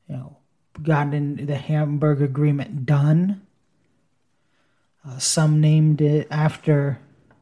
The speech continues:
the German Chancellor Bismarck,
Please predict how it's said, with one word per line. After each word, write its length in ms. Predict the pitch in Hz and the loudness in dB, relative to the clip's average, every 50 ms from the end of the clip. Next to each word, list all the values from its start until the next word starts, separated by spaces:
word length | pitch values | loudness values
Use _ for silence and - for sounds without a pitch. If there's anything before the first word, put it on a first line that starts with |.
| _ _ _ _ _ _ _ _ _ _ _ _ _ _ _ _ _ _ _ _ _ _ _ _ _ _ _ _ _ _ _ _ _ - - _ _ _ _ - | _ _ _ _ _ _ _ _ _ _ _ _ _ _ _ _ _ _ _ _ _ _ _ _ _ _ _ _ _ _ _ _ _ -20 -20 _ _ _ _ -16
the 600 | 139 127 135 143 147 143 143 143 - - - _ _ _ _ _ _ 151 | -12 -10 -8 -8 -8 -8 -10 -12 -14 -16 -20 _ _ _ _ _ _ -14
German 760 | 139 139 156 151 156 160 156 151 151 151 143 139 139 135 131 - - _ _ | -4 0 4 4 6 6 6 4 4 4 2 2 0 -2 -4 -6 -12 _ _
Chancellor 800 | - - - 156 165 175 175 165 165 - - - 135 127 131 131 | -10 -6 -2 0 0 0 0 0 -2 -4 -8 -8 -10 -10 -10 -8
Bismarck, 1000 | 131 151 160 170 165 156 - 156 143 135 117 110 104 101 101 - - - - - | -4 -2 0 0 0 0 -2 -2 -4 -4 -4 -6 -8 -10 -14 -16 -20 -20 -20 -20